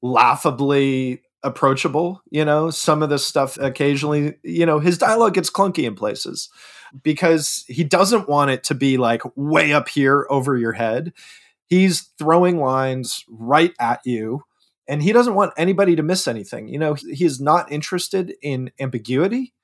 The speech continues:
He's not interested in creating a message that you may or may not get. He wants you to get it, and he wants you to come back and see it again because you love it.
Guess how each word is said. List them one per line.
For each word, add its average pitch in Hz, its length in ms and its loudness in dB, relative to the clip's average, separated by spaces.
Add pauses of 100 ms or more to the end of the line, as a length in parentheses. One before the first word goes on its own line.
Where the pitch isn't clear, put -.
(140)
He's 143 200 -2
not 139 400 0
interested 131 960 -4
in 131 600 -6
creating 139 360 -2
a - 20 -8
message 127 480 -2
that 117 260 -2
you 151 140 -2
may 139 220 2
or 160 80 2
may 127 180 -2
not 123 360 -4
get. 139 500 -4 (600)
He 214 140 2
wants 254 300 4
you 170 80 2
to 123 80 -4 (160)
get 165 200 2
it, 101 180 -6 (480)
and 151 120 2
he 156 100 2
wants 185 240 4
you - 80 0
to 143 60 0
come 135 240 -4
back 143 240 -2
and 143 120 -4
see 139 120 -4
it 120 60 -2
again 143 260 -2
because 120 280 -6
you 104 120 -10
love 113 260 2
it. 104 180 -10